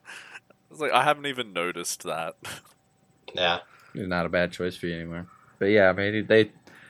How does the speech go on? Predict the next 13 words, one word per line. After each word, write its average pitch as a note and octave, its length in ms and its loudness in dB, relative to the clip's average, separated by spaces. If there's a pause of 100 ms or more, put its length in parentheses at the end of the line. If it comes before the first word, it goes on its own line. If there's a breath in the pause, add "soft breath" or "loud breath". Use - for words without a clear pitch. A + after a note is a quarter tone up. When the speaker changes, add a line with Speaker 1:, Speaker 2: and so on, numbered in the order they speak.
Speaker 3:
they A2+ 120 6
said C#3+ 180 10
exactly G2+ 420 8
what F#2+ 80 6
everyone F2+ 280 2
thought. E2+ 340 4
He E2 80 -2
just - 140 -12
feels F2 180 -2
like E2+ 100 -2
a - 60 -8
worse D#2+ 240 -2
Omi. D2+ 320 -8